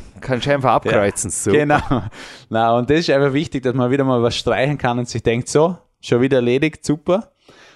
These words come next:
Speaker 1: Und das ist meine Motivation. Ich habe auch sehr viel Bilder in der Wohnung verteilt, hängen im Gang, am Kühlschrank, im Essbereich, wo ich hinschaue, wenn ich sitze.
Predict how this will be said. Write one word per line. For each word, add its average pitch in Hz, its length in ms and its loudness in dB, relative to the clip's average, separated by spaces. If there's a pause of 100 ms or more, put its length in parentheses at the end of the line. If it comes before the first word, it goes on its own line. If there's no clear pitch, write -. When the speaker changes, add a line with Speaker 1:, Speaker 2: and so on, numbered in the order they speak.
(120)
Speaker 1:
Und 123 480 0
das 135 120 0
ist 147 140 -6
meine 120 260 -2
Motivation. 120 600 0
Ich 117 140 -8
habe 127 140 0
auch 127 100 -2
sehr 135 220 -2
viel 156 200 0
Bilder 160 440 2
in 143 120 0
der 131 100 2
Wohnung 135 320 2
verteilt, 123 560 0
hängen 135 280 0
im 110 180 -2
Gang, 120 320 0
am 104 160 -4
Kühlschrank, 131 640 -2 (520)
im 117 140 -2
Essbereich, 117 720 2
wo 127 120 4
ich - 80 -2
hinschaue, 135 480 2
wenn 117 140 2
ich 113 120 -6
sitze. 165 500 0